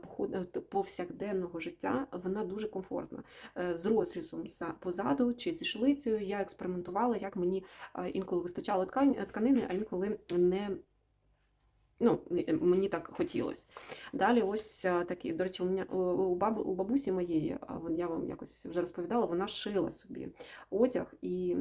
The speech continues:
вона дуже полюбляла такі фасончики, ось так, е, а, такий хамутик, переходячи в бант, чи просто хамутик, але ось такого плану. І спідничка, ну, тут саме такий варіант розглядається.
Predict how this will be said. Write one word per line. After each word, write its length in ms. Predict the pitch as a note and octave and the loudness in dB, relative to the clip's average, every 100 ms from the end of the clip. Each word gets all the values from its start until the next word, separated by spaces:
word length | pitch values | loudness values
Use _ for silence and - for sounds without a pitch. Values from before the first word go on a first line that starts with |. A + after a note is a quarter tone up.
| F#3+ | -2
вона 260 | F#3 F#3+ G#3 | -4 -4 -4
дуже 180 | F#3+ | -8
полюбляла 380 | - F3 F#3 G3 | -4 -2 0 -2
такі 260 | F#3 - G3+ - - - | -4 -8 -8 -10 -20 -10
фасончики, 800 | - F#3+ F#3+ F3 F3 - - - | -6 -4 -2 -2 -4 -8 -6 -6
ось 180 | - - | -6 -8
так, 300 | - - - | -6 -8 -6
е, 40 | - E3+ E3 - - F#4 | -6 -4 -6 -12 -16 -10
а, 100 | - | -8
такий 240 | - - | -6 -6
хамутик, 720 | - F3 F3 F#3+ F#3+ D#3+ - - | -4 -4 -2 -2 -2 -6 -8 -6
переходячи 720 | F3 F3 F#3 E3+ D#3+ E3 D#3+ | -6 -2 -2 -2 -4 -2 -2
в 100 | D#3+ | -2
бант, 460 | D#3+ F#3 C4+ C4 - - - | -6 -2 -2 -2 -8 -20 -16
чи 120 | - | -8
просто 340 | - G#3 B3 - | 0 0 0 -6
хамутик, 420 | G#3 G3+ F3 - | -4 -4 -6 -4
але 140 | G3+ | -2
ось 180 | A3+ F#3+ | -2 -4
такого 380 | - F#3 F#3 F3+ - _ | -6 -6 -6 -8 -12 _
плану. 380 | - E3 D#3+ - | -6 -2 -2 -2
І 200 | - F#3 | -6 -10
спідничка, 760 | - A#3+ - B3 C4+ - G#3+ G#3 | -8 -8 2 4 4 0 -6 0
ну, 160 | A3+ B3 | 2 2
тут 220 | G#3+ - | -2 -4
саме 220 | F#3+ G3 | -4 -2
такий 260 | F3 F3 F3+ | -4 -4 -4
варіант 340 | D#3+ C#3+ D#3+ | -2 -4 -6
розглядається. 580 | - - - - - | -12 -12 -10 -12 -12